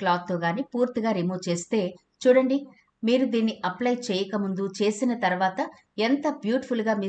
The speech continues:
స్కిన్ కనిపిస్తోందో. నిజంగా గోల్డెన్ ఫేషియల్ చేయించుకున్నట్టే ఉంది కదా, అంతకంటే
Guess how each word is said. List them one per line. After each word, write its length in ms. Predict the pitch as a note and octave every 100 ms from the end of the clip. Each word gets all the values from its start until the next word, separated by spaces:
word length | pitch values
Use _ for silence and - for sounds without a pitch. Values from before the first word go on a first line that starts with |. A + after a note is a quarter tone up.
| F#3
స్కిన్ 280 | A3+ A3 G#3+
కనిపిస్తోందో. 680 | F3 F3+ G#3+ - G#3+ G#3 D4 - - A#3
నిజంగా 360 | B3+ D4+ C#4+ B3 C4 G#3
గోల్డెన్ 320 | B3+ D4 D4 B3+
ఫేషియల్ 380 | B3 B3+ B3 G#3+
చేయించుకున్నట్టే 680 | G3 G#3 - A3 A3 A3+ A3
ఉంది 140 | A3 A3+
కదా, 160 | A3+ - - _ _ G#3
అంతకంటే 480 | A3 D#4+ D#4 C4+ C4+